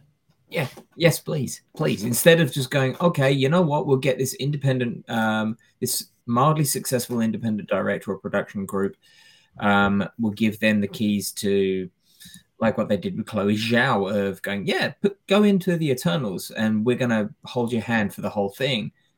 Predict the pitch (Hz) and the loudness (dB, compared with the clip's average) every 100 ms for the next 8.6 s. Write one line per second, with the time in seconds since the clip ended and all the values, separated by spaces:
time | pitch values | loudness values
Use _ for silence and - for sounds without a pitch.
0 | _ _ - 127 - _ - 160 170 156 | _ _ -16 -16 -16 _ -12 -6 -4 -2
1 | 185 190 _ - 233 254 - 208 - 190 | -4 -4 _ -2 0 0 0 0 2 2
2 | 185 180 165 160 175 160 151 147 - 143 | 2 0 0 0 2 2 0 -4 -2 0
3 | 147 123 117 - 135 127 - 110 - 123 | 0 0 -2 -2 0 0 -2 -4 0 2
4 | 190 269 - - _ _ _ _ _ _ | 2 0 -6 -12 _ _ _ _ _ _
5 | _ _ _ _ _ _ - _ 135 127 | _ _ _ _ _ _ -20 _ -4 -2
6 | 127 170 - 165 139 165 190 196 185 180 | 0 0 2 2 6 6 6 6 6 6
7 | 170 160 165 147 143 135 131 131 139 117 | 4 4 4 4 2 2 4 2 2 0
8 | 113 143 - 95 98 196 | -2 -4 0 4 4 2